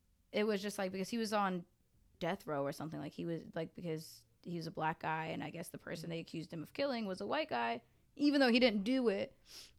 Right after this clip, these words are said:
Speaker 1: So he was kinda in jail, and, you know, this guy would go to see him all the time, and he learned stuff from him, and the boy himself,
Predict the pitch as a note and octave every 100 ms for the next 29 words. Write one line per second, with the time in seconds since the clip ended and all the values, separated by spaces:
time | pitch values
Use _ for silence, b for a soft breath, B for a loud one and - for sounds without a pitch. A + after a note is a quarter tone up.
0 | - - A3+ A#3 C4+ C4 A#3 G3 G3 F#3+
1 | F#3 F#3 F3 F3+ F3+ F#3 F#3 F3 F3+ F3+
2 | F3+ F#3 F#3 F3 F3+ F3 F3+ F3 F3 F3
3 | E3+ E3 E3 E3 E3+ - B B B B
4 | - D4 D4 B3 A#3 - G#3 G3+ G3+ G3
5 | F#3+ F#3+ F#3 E3+ F3 F3+ _ _ _ F#3+
6 | G3 F#3+ G3 G3 F#3 - F3+ E3+ E3+